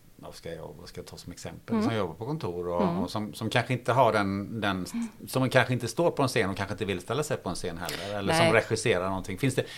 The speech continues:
Speaker 1: är det extra viktigt att, att, att, eh, den, med den positionen du har, att också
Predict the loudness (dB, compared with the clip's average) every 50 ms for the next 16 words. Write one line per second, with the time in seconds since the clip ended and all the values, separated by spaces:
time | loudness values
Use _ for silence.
0 | -4 -2 2 4 4 4 4 2 0 2 4 4 4 4 2 -2 -8 -6 -4 -4
1 | -2 2 2 2 2 2 -2 -10 -4 -4 -4 -4 -4 -8 -16 -16 -16 -14 -6 -4
2 | -4 -4 -4 -6 -4 -2 -2 0 -2 -4 -6 -8 -8 -8 -8 -8 -8 -8 -10 -12
3 | -14 -14 -12 -12 -12 -12 -10 -10 -6 2 4 6 6 6 4 2 2 4 4 2
4 | 2 -2 -6 -6 -6 -4 -2 0 0 2 4 4 6 6 4 4 0 -4 -10 -18
5 | -20 -20 -20 -20 -20 -20 -20 -20 -20 -20 -16 -6 -6 0 4 4 4 4 2 0
6 | 2 4 4 6 4 4 2